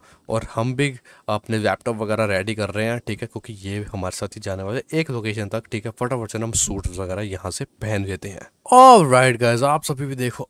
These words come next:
अब हमने गाइस सूट पहन लिया है और गाइस ये ही वो गाइस अपने सूट है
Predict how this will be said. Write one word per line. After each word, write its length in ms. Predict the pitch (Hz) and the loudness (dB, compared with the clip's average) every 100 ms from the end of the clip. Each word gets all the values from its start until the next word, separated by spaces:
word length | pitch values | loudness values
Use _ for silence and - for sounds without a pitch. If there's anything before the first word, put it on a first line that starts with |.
| - 147 | -8 -6
अब 140 | 143 120 | -6 -8
हमने 340 | 117 120 120 | -6 -4 -2
गाइस 180 | 117 117 | -4 -6
सूट 640 | - - 190 185 196 170 | -8 -8 -6 -4 -2 -4
पहन 280 | - 151 147 | -2 0 0
लिया 280 | 135 123 131 | -2 -2 -2
है 60 | - - - | -6 -14 -2
और 140 | 160 | 0
गाइस 260 | 156 160 127 123 123 | 2 2 0 -6 -2
ये 180 | 135 | 0
ही 240 | 143 127 165 | 0 0 0
वो 200 | 151 151 | 0 2
गाइस 300 | 147 147 139 - | 2 2 0 -8
अपने 220 | - 139 139 | -8 -6 -4
सूट 340 | - 123 | -2 -2
है 100 | 123 | 0